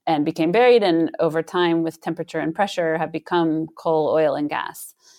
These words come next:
And those have a particular, um, composition that we can detect in the atmosphere. So we see that that composition has been changing over time. So it's, models are one really important way to study the climate, but there's also lots of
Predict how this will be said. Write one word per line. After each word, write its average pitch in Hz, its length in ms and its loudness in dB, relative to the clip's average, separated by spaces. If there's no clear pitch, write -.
And 160 120 -2
those 170 240 4
have 165 180 0
a 156 80 -2
particular, 151 800 -4
um, - 560 -10
composition 160 680 -2
that 151 260 -4
we 156 80 -2
can 151 180 -8
detect 151 340 -8
in 147 60 -6
the 151 60 -4
atmosphere. - 500 -10
So 156 140 -8
we 156 100 -2
see 196 220 -4
that 175 140 0
that - 160 -2
composition 170 540 -4
has - 220 -8
been 143 340 -8
changing 143 380 -8
over - 180 -12
time. - 420 -20
So 165 380 4
it's, 175 180 -2
models 214 340 6
are 175 100 4
one 170 220 4
really 165 220 4
important 170 400 -2
way 175 160 2
to 185 80 -2
study 185 240 -2
the 185 80 -4
climate, 208 400 -4
but - 100 -12
there's 165 200 -2
also 170 260 -2
lots 165 320 -2
of 156 260 -4